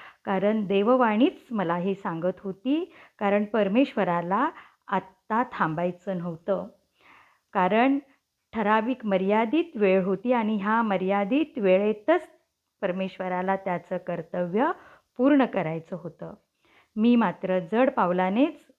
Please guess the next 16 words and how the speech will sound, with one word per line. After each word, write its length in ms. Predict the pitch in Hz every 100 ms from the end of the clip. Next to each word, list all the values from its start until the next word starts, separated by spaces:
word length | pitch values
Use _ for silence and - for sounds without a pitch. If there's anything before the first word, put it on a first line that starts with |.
| 160
घरी 240 | 170 190
आले. 320 | 185 165 170 180 214 _ _ _ _ _
स्वामी 320 | 240 190 220 294
आणि 220 | 247 208
त्याचे 300 | 208 156 185
बाबा 340 | 175 165 175 220
बसलेले 520 | 196 - 165 175 196
होते. 420 | 180 156 - 165 190 _ _ - 220
माझा 300 | 226 226 277
चेहरा 380 | 277 208 196 202
पाहून 440 | 202 220 277 262 339 - _ -
प्रसादने 560 | 196 185 190 180 196 254
मला 240 | 220 185
विचारलंच 600 | 190 165 - 240 269 165 151 _ _ _ -
की, 60 | 226
"आई, 260 | 175 175